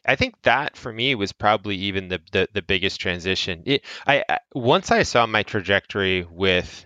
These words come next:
um, r-, honestly, really at the first convention that I went to, and that was Baltimore Comic Con, I saw how many books I was able to get pre-ordered. I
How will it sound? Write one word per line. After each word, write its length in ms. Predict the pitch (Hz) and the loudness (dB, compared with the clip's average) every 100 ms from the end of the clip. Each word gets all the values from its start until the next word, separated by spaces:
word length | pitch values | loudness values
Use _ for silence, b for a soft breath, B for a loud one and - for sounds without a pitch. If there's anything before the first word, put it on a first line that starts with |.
| - | -4
um, 440 | 92 92 82 85 - | 0 2 0 -10 -20
r-, 240 | 95 - 131 | -8 2 4
honestly, 340 | 175 - 117 | 4 2 -2
really 340 | 101 117 110 | 0 2 2
at 160 | 60 - | 2 0
the 100 | 101 | -4
first 420 | - 127 120 - | 0 2 2 -2
convention 420 | 110 101 95 - | -4 0 0 0
that 80 | 92 | 0
I 60 | 87 | 0
went 220 | 87 87 | 0 -2
to, 120 | - | -4
and 80 | 85 | -4
that 100 | 87 | -2
was 140 | 90 | -4
Baltimore 540 | - 95 92 101 90 82 | 0 2 2 -2 -6 -6
Comic 340 | - 85 87 | -2 -2 -2
Con, 260 | - 80 82 | -6 -6 -4
I 60 | |
saw 240 | 85 - 98 | -4 0 0
how 260 | - 113 | 2 0
many 360 | 120 117 107 95 B B - | 2 0 0 -2 B B -2
books 220 | 101 - | 0 2
I 120 | 92 | 2
was 140 | 92 82 | 2 0
able 260 | 92 95 | -2 -4
to 120 | - 92 | -6 -4
get 200 | 90 - | -4 -2
pre-ordered. 500 | 98 92 85 87 - | -2 0 0 0 0
I 240 | 95 98 | 2 2